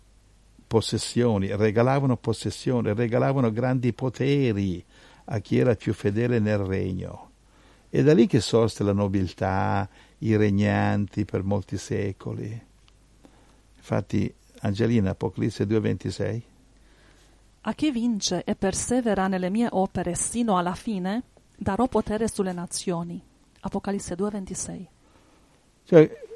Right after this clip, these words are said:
Speaker 1: questi regnanti, lì c'è la foto di una, una regina che con la spada sta nominando un cavaliere a regnare.
Speaker 2: Sì.
Speaker 1: Ce l'hai,
Speaker 2: È
Speaker 1: no?
Speaker 2: bellissimo.
Speaker 1: Bellissima foto.
Speaker 2: Sì.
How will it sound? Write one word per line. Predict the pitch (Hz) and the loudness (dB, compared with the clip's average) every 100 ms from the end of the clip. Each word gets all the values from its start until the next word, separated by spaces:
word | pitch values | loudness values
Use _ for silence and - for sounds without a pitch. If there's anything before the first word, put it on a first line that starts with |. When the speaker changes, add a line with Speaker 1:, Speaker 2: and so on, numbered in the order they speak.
| 156 | -2
Speaker 1:
questi | 180 208 202 170 | 6 8 10 10
regnanti, | 160 156 135 113 156 | 10 10 8 8 8
lì | 160 | 8
c'è | 131 | 8
la | 135 | 6
foto | - 120 95 104 | 8 6 8 4
di | 98 | 4
una, | 104 104 101 98 | 4 4 2 0
una | 101 98 101 | 0 0 2
regina | 101 92 104 107 104 101 | 2 0 0 2 2 0
che | - 101 | -2 -4
con | 98 | -2
la | 95 | -2
spada | - 104 98 98 | -2 -2 0 0
sta | 95 - 95 92 90 _ _ - _ | -4 -2 -2 -4 -8 _ _ -20 _
nominando | 98 98 95 98 101 101 101 101 98 95 95 - _ _ - _ _ | -2 0 0 0 0 0 0 0 0 -2 -6 -14 _ _ -20 _ _
un | - 98 | -10 -6
cavaliere | - 101 98 98 98 98 95 98 95 101 | -2 0 0 0 -2 -2 -2 -2 -4 -6
a | 113 | -6
regnare. | 98 98 98 92 110 127 - _ | -4 -4 -4 -4 -4 -6 -10 _
Speaker 2:
Sì. | _ - 190 185 _ _ | _ -20 -20 -20 _ _
Speaker 1:
Ce | - 92 | -8 -4
l'hai, | 92 92 | -4 -4
Speaker 2:
È | |
Speaker 1:
no? | 101 | -4
Speaker 2:
bellissimo. | 107 180 202 - 98 | -4 -6 -8 -6 -4
Speaker 1:
Bellissima | 98 - 95 92 | -4 -4 -8 -8
foto. | 98 92 - 107 | -8 -10 -8 -8
Speaker 2:
Sì. | 170 | -10